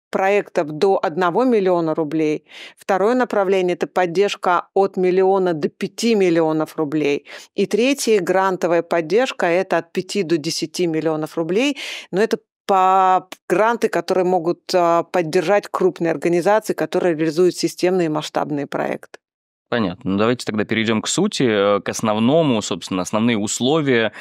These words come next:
Speaker 2: основные изменения, может быть, конкурса в этом году. Если мы сейчас не говорим о новичках, да, для тех, кто впервые сталкивается, а вот уже для опытных организаций, чем будете удивлять, что припасли такого нового?
Speaker 1: Что важно,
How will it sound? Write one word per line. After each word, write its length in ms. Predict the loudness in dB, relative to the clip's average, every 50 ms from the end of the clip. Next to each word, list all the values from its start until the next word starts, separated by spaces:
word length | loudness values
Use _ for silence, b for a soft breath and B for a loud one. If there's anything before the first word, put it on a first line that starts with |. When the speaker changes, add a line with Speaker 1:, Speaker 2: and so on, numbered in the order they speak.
| B B B
Speaker 2:
основные 440 | -8 -4 0 2 2 2 2 2 0 0
изменения, 680 | 0 2 0 2 2 2 2 2 2 2 2 2 0
может 240 | 0 -2 -4 -4 -6
быть, 140 | -8 -8 -4
конкурса 460 | -4 -2 -2 -2 -4 -6 -6 -4 -4
в 40 | -4
этом 220 | -2 -2 -2 -2
году. 200 | -2 0 0 0
Если 300 | 0 0 0 0 0 -2
мы 140 | 0 0 -2
сейчас 340 | -4 -4 -4 -4 -4 -2 0
не 80 | 0 2
говорим 360 | 2 2 2 2 0 -2 -2
о 180 | 0 0 0 0
новичках, 560 | 0 -2 -2 -4 -4 -4 -4 -4 -6 -6 -14 B B B B B
да, 140 | -2 -2 0
для 160 | 0 0 0
тех, 140 | 0 0 -2 -2
кто 120 | -4 -8
впервые 440 | -6 -2 0 0 2 4 2 2 0
сталкивается, 720 | -2 -2 -4 -4 -4 -6 -8 -10 -10 -10 -10 -14 -14 -14 B B B B B
а 80 | -4 -4
вот 120 | -2 0
уже 100 | 0 0
для 180 | 2 2 2 4
опытных 460 | 2 2 0 -2 -4 -6 -6 -6 -6
организаций, 540 | -6 -4 -4 -4 -2 0 -2 -2 -2 -4 -6
чем 240 | -2 0 0 2 2
будете 340 | 2 2 0 -2 -2 0 0
удивлять, 520 | 0 0 0 0 2 2 2 0 0 -2 -4 -4 -4 -4
что 340 | -4 -4 -2 0 0 0
припасли 500 | 0 -2 -4 -2 -4 -4 -4 -2 -4 -4 -4
такого 280 | -2 -4 -2 -2 0
нового? 460 | 0 0 0 0 -2 -2 -2 -4 -6 -12 _ B B B B B B B B B B B B
Speaker 1:
Что 280 | -10 -4 0 0 2
важно, 560 | 2 2 2 2 0 0 0 -2 -2 -2 -2